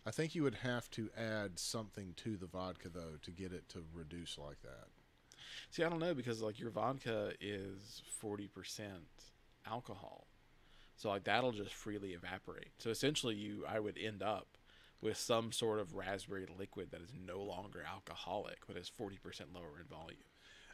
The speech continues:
Speaker 1: I, I understand that, but what I'm saying is I think a lot of the flavor would get stripped out, so you need something to kinda hold on to it. So, like, you would have to add, like, a, a sh-, like, make it a simple syrup or something like that.
Speaker 2: Maybe, yeah. That, that's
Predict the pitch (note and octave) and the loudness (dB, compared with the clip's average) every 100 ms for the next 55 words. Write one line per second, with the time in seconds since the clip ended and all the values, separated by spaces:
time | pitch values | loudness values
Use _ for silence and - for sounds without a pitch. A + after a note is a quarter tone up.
0 | - B2+ B2+ - C3+ D3+ C3+ - C3 A#2 | 0 4 4 4 4 4 4 4 2 4
1 | A2+ F#2+ G#2 A#2+ A2 - A#2+ A2 G2+ G#2 | 2 0 0 0 2 2 2 0 0 0
2 | B2 A2+ - G#2 G#2 G#2 F#2+ F2+ F2 D#2+ | -2 -2 -4 0 2 2 -2 -2 -4 -4
3 | - G#2 G#2 A2+ A2+ F#2+ F2 - - F#2+ | -2 0 2 2 0 -2 -4 -4 -2 -2
4 | G2+ G#2 - G#2 F#2+ F#2+ - F#2+ F#2 F2+ | 0 0 0 -4 -4 -4 -4 -6 -6 -6
5 | F2 - F2+ E2 E2+ F#2 A2+ A2+ A2+ - | -6 -2 -2 0 -2 -2 -2 -2 -2 -2
6 | F#2 F2 G2+ F2 G#2+ G2 D#2+ E2 F2 D#2+ | -2 -2 -2 -2 0 0 0 2 2 0
7 | D#2 D2 D2 D2 - - - E2 D#2+ D#2 | -6 -6 -8 -8 -14 -20 -12 -10 -10 -6
8 | - A2 G#2+ B2 A2 G2+ - G2 D2+ - | -4 0 2 2 0 -2 -2 -4 -4 -4
9 | F2 D2 D#2 D#2 D2+ E2 D2 C#2+ D2 - | -4 -6 -8 -8 -8 -10 -10 -10 -10 -10
10 | - - D3 A#2 G2 A#2 B2+ D#3 D#3 - | -10 2 6 6 6 8 8 8 2 2
11 | D#3+ E3+ - | 4 4 -2